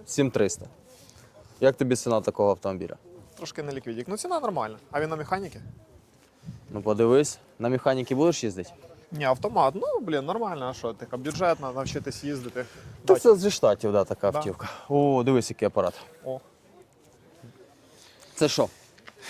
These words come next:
Speaker 1: Розказуй, ти по корейським, по реношкам <laughs> розбираєшся.
Speaker 2: Так я ж по корейським, а по самсунгам, а це Рено.
Speaker 1: Так вона ж те ж саме чи ні?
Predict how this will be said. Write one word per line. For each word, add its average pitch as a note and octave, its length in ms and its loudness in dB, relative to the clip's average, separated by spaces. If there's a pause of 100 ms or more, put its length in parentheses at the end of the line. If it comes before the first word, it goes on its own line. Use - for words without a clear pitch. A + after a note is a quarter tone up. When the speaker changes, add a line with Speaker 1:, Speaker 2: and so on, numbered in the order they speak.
(100)
Speaker 1:
Розказуй, A#2 420 4
ти D#3+ 180 4
по C3 360 4 (580)
корейським, D3+ 520 4
по C3 160 4
реношкам C3+ 600 2 (360)
<laughs> - 40 2 (520)
розбираєшся. C#3 1120 2 (1160)
Speaker 2:
Так D3 140 -2
я C#3+ 80 4
ж - 80 -4
по C#3 80 -2
корейським, C#3 480 2
а - 100 2
по - 80 0
самсунгам, C3 540 -4 (100)
а B2 140 -8
це B2+ 160 -6
Рено. C3+ 280 -6 (500)
Speaker 1:
Так - 200 2
вона B2+ 260 4
ж - 200 -6 (160)
те B2+ 80 4
ж - 80 -6
саме A2 320 2
чи - 160 -4
ні? F#2+ 160 -6